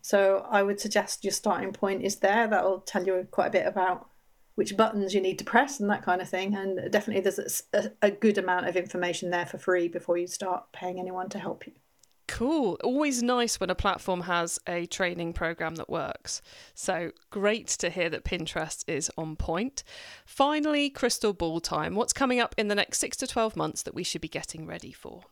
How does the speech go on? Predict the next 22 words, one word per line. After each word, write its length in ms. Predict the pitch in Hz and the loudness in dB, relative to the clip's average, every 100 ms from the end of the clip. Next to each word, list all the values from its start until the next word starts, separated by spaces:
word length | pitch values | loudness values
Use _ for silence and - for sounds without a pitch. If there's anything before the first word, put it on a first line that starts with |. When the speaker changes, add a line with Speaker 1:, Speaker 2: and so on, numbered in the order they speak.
| _ _ | _ _
Speaker 1:
On 180 | 220 214 | 6 6
Pinterest, 640 | 214 277 269 277 277 - - | 6 4 6 4 4 -2 4
I 140 | 220 | 4
would 180 | 214 220 | 4 0
say 680 | - 202 202 196 190 196 - - | 4 4 6 4 4 2 -2 -12
always 500 | - - 202 202 202 | 0 4 6 6 2
look 80 | |
at 80 | 202 | -6
Pinterest 300 | - 208 175 | -4 -4 -2
trends. 420 | - 180 214 254 - _ _ _ _ _ _ _ - - | 0 2 2 0 -6 _ _ _ _ _ _ _ -20 -8
So 120 | - | 0
Pinterest 460 | 202 214 214 196 - - | 4 4 4 2 -6 -6
themselves 520 | 208 196 202 190 196 | 0 2 4 4 4
publish 360 | - 190 196 - | 0 0 0 0
trends, 580 | - 190 196 202 - - | 2 2 2 0 -2 -6
uh, 480 | - 185 185 175 175 | 0 2 4 2 0
about 240 | 185 185 - | 2 2 2
twenty 380 | - 208 208 208 | 0 0 2 0
of 80 | |
them 80 | 202 | 0
each 240 | 202 196 226 | -2 -2 0
year, 320 | 226 220 | 2 2